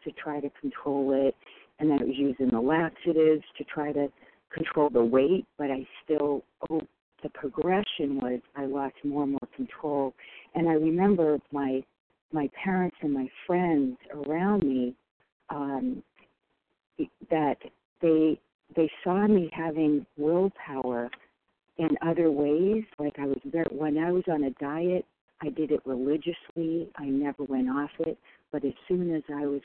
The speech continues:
quote, at goal weight, then all bets were off and I lost control. And then more and more down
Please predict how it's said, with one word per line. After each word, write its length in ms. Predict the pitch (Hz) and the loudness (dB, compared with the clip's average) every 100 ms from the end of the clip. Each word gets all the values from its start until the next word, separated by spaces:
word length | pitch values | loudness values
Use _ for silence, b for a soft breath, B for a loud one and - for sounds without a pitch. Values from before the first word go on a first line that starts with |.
| - | -10
quote, 340 | - 147 143 - | -4 0 0 -2
at 260 | 143 135 - | -6 -6 -4
goal 320 | 143 143 147 | -2 0 2
weight, 340 | 160 160 165 - b b _ - | 2 2 0 -6 b b _ -2
then 200 | 156 139 | 0 0
all 180 | 143 147 | 0 -2
bets 240 | 143 143 - 143 | -2 -6 -8 -8
were 160 | 139 | -4
off 240 | 135 139 139 - - | -4 -4 -6 -14 -14
and 320 | 143 139 131 - | -6 -4 -4 -6
I 80 | 147 135 | -14 -10
lost 220 | 131 127 _ | -10 -10 _
control. 380 | - - 151 147 | -18 -8 -4 0
And 120 | 139 | 2
then 120 | 131 127 | 2 2
more 280 | 143 156 | 4 2
and 100 | 156 | 2
more 240 | 151 147 131 | 2 2 2
down 480 | 120 131 135 139 | -2 -2 0 0